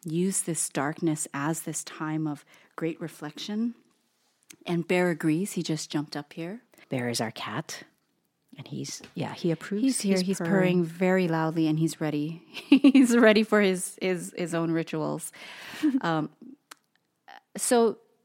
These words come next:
Speaker 1: you know, something that's really important to mention is that we have, all of us, or most of us, have experienced certain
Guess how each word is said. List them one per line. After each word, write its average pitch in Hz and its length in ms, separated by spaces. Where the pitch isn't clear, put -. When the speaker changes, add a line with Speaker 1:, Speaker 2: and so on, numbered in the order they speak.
Speaker 1:
you 226 80
know, 220 80
something 208 340
that's 226 200
really 185 240
important 165 600
to 165 200
mention 151 720
is 151 380
that 143 360
we 190 320
have, 165 720
all 220 180
of 175 100
us, 151 380
or 185 100
most 180 300
of 143 100
us, - 220
have 180 200
experienced 175 840
certain 175 520